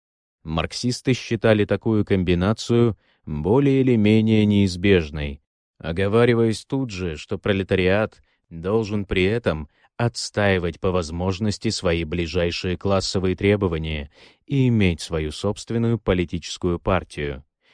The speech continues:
Теперь в новой исторической обстановке – дело поворачивалось по установке Ленина таким образом, что пролетариат становился руководящей силой буржуазной революции.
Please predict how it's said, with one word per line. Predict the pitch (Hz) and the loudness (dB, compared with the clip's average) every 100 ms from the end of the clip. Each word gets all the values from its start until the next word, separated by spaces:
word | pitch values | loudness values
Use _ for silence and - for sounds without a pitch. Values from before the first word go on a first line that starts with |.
| _ - | _ -12
Теперь | 80 - 92 | -6 -2 -2
в | 87 95 | -2 0
новой | 104 107 104 | 2 4 2
исторической | 95 101 92 87 - 92 | 2 0 0 -2 -4 -2
обстановке – | 82 - 90 87 110 - 127 127 - _ _ | -2 -4 -6 -4 -4 -4 -2 -2 -6 _ _
дело | 80 76 110 135 | -8 0 2 2
поворачивалось | 123 113 95 90 87 104 92 90 - | 0 0 2 2 0 -2 0 -2 -2
по | 92 | -2
установке | 87 - 92 90 - 95 | -2 -2 -2 -2 -4 -2
Ленина | 92 101 107 104 101 | 2 2 2 2 0
таким | 95 82 - 113 143 | 0 -4 -2 -2 0
образом, | 135 98 82 80 73 | 0 0 0 -2 -6
что | - 98 | -4 -2
пролетариат | 90 104 92 101 104 117 92 - _ - | 0 0 2 2 2 2 0 -4 _ -20
становился | - 90 85 80 110 113 110 | -6 -4 -2 0 0 0 0
руководящей | 98 101 92 90 107 123 - 127 | 0 2 2 4 2 0 0 -2
силой | 110 - 113 117 117 110 | -2 -4 0 2 2 0
буржуазной | 98 92 85 85 82 78 82 | 0 -2 0 2 2 0 -2
революции. | 82 82 85 98 - 82 73 71 | 0 -2 -2 -4 -4 -6 -6 -6